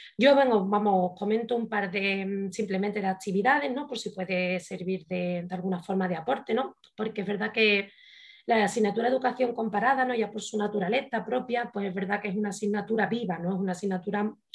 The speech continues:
muy actualizable, ¿no? Porque continuamente estamos en cambio.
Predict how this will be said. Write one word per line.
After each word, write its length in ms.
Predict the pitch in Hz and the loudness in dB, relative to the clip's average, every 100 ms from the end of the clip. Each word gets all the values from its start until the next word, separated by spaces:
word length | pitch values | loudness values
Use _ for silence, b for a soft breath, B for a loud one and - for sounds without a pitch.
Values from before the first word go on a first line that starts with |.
| - | 0
muy 300 | 220 220 247 | 4 4 4
actualizable, 720 | 233 - 220 202 - 170 165 | 0 -2 0 0 0 -2 -2
¿no? 160 | 160 185 | -4 -4
Porque 240 | - 214 | -4 -6
continuamente 560 | 185 175 185 180 180 175 | -6 -4 -2 -2 -4 -8
estamos 280 | - 185 170 | -8 -6 -6
en 80 | 170 | -8
cambio. 420 | 170 180 160 151 | -6 -6 -6 -8